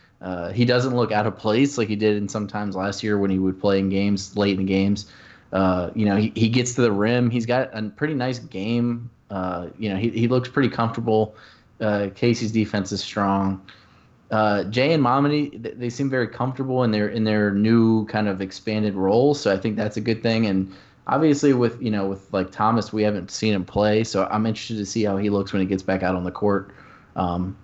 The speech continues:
as well as Cafaro. So, uh, I d-, I don't wanna, like, you know, after the Syracuse game and, and then even after two games, I still don't wanna jump to conclusions about the offense.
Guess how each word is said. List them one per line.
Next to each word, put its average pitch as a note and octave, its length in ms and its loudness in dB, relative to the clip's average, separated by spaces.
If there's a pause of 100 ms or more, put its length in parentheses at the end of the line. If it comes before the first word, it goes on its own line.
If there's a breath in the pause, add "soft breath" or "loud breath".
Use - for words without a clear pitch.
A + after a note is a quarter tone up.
as G#2 140 0
well A2 140 4
as G2 80 0
Cafaro. F#2+ 560 0 (140)
So, F#2 360 -4 (380 loud breath)
uh, F#2+ 340 0 (1120)
I A#2+ 120 2
d-, B2 80 2
I A#2+ 120 2
don't C#3+ 140 2
wanna, B2 320 0
like, - 260 -14
you B2 120 -10
know, A2 80 -6
after A#2 240 -6
the A2 80 -10
Syracuse A2+ 420 -6
game A2 340 0
and, G2 180 -4
and A2+ 160 2
then A2+ 200 4
even A2 220 0
after G2+ 220 -2
two A#2+ 180 0
games, G2+ 320 -2
I F#2+ 80 -4
still C3+ 180 2
don't B2 100 4
wanna G#2+ 160 4
jump G#2+ 280 -2
to A#2 40 -8
conclusions G#2 640 0
about F#2+ 260 0
the F#2 80 -2
offense. G2 520 0